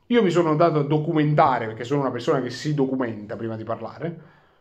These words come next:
sui varisti oggi ven-, che, che vengono utilizzati nella Serie A. E se è vero che ci sono degli arbitri rinomati, appunto come Irrati e Valeri, che hanno centinaia di presenze, io non capisco perché ci siano degli arbitri di Serie A utilizzati al var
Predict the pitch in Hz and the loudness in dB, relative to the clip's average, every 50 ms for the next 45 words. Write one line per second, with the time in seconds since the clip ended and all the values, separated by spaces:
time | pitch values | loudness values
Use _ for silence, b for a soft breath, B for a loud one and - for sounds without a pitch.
0 | b b b - - - 269 294 294 269 285 - - - - _ _ _ - 226 | b b b -14 -2 4 6 6 6 6 4 -2 -8 -16 -20 _ _ _ 0 2
1 | 220 226 226 226 247 247 226 - - - - 233 226 - - - 175 202 202 190 | 4 6 6 6 4 2 0 -2 -6 -4 -2 -2 -2 -2 -2 2 4 6 6 6
2 | 160 170 190 180 185 180 175 175 - 175 170 165 - 175 175 190 196 190 175 165 | 4 0 2 2 2 2 2 0 0 -2 -2 0 0 2 4 4 4 4 2 2
3 | 156 156 156 147 147 170 170 156 147 147 139 135 127 - 139 120 117 101 101 B | 2 2 0 2 4 2 2 2 2 0 0 0 -2 -4 -4 -4 -4 -6 -8 B
4 | B B B B B B 131 147 147 - 247 277 262 226 180 254 254 214 175 151 | B B B B B B -2 -2 0 2 2 4 4 6 6 6 6 6 6 2
5 | 147 147 147 - 165 156 233 226 196 156 147 143 139 175 208 208 202 170 175 151 | 0 -2 -4 -4 0 4 4 4 4 4 2 2 4 6 6 6 6 6 2 0
6 | 139 135 135 123 B B B B B B B B _ 165 180 196 202 190 190 180 | 0 0 -2 -2 B B B B B B B B _ 0 2 4 4 6 4 6
7 | 180 220 240 226 196 170 156 143 127 - - 220 220 202 170 170 147 147 151 147 | 6 6 6 6 6 4 2 -2 -4 -2 0 2 4 4 4 4 4 4 4 4
8 | 147 156 170 190 196 202 185 175 170 160 147 160 165 196 208 196 170 151 131 139 | 4 4 4 4 4 4 4 4 4 4 4 4 6 6 6 6 4 2 2 0
9 | 139 143 135 139 160 160 180 202 208 233 254 285 294 320 269 254 254 220 214 214 | 0 0 -2 0 0 2 2 2 2 2 0 0 0 0 2 2 2 2 2 2
10 | 240 226 233 208 - - 170 175 170 180 196 - 202 196 - 233 220 175 143 135 | 0 0 0 -2 -2 0 0 0 0 0 0 0 -2 -2 -2 -2 0 0 0 0
11 | 123 123 131 147 147 160 202 202 185 160 143 131 135 127 120 127 131 131 165 165 | 0 -2 -2 -2 2 4 4 4 4 4 0 -2 -4 -6 -6 -8 -2 0 2 4
12 | 175 185 175 143 131 127 131 147 151 156 190 180 - 170 190 208 208 190 220 214 | 4 4 4 4 2 0 -2 -2 0 2 2 4 4 4 4 4 4 4 4 6
13 | 220 233 226 226 233 247 247 | 6 4 4 2 -2 -4 -4